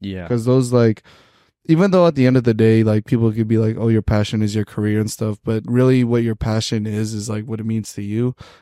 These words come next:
Speaker 2: and what's important to you. And if, like, those you hold,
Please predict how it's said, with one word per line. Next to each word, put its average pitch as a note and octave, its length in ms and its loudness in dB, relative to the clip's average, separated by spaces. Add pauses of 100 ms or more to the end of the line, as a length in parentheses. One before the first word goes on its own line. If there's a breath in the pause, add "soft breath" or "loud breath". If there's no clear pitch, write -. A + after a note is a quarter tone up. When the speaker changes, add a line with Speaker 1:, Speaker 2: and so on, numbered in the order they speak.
(100)
Speaker 2:
and A2+ 200 0
what's A2+ 200 0
important A#2 440 -2
to C#3+ 100 -4
you. C#3+ 140 2
And A#2 120 0
if, A2+ 180 -4
like, A2 440 -4
those A#2+ 480 0 (680 soft breath)
you B2 220 2
hold, A2+ 580 0